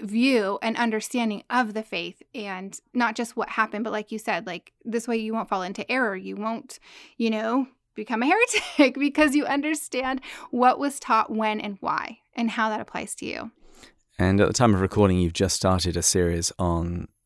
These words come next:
Speaker 2: spiritual combat, which is very appropriate
Speaker 1: Mm-hmm.
Speaker 2: since we're gonna be talking about Screwtape today. So let's get on with that. And we'll begin with our standard sections. Uh, the, as listeners will know, letter numbers are hard to remember, so in each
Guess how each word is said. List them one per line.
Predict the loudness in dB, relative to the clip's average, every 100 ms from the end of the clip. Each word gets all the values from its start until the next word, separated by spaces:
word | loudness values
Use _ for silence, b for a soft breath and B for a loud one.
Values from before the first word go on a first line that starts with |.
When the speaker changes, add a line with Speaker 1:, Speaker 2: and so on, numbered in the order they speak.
| -4
Speaker 2:
spiritual | -2 2 2 2 0 -2
combat, | 4 6 6 4 -2 B B B
which | -2 2
is | 4
very | 6 6
appropriate | 8 6 8 6
Speaker 1:
Mm-hmm. | 4 0
Speaker 2:
since | 0 0 0 -4 -2
we're | 2 6
gonna | 6
be | 4
talking | 2 2
about | 0 0
Screwtape | -2 -2 -2 -4 -6 -8
today. | -6 -4 2 2 2 -4 -12 B B B B 4
So | 8 8 4 _ _ 0
let's | 6 6 8
get | 8
on | 8
with | 8
that. | 6 4 2 B B B B 2
And | 6 6 6
we'll | 4
begin | 4 6 6 6
with | 4 6
our | 6
standard | 4 4 6
sections. | 4 2 0 -2 -2 -6 -8 _ -8
Uh, | -4 -2 -4 -6 -12 -20 -4
the, | -2 2
as | 4 6 4 2 _ 0
listeners | 2 2 2
will | 4
know, | 6 6 6 4 B B B -2
letter | 4 4 6
numbers | 6 6
are | 4
hard | 6 4
to | 4
remember, | 4 4 6 4
so | 4 4
in |
each | 4 2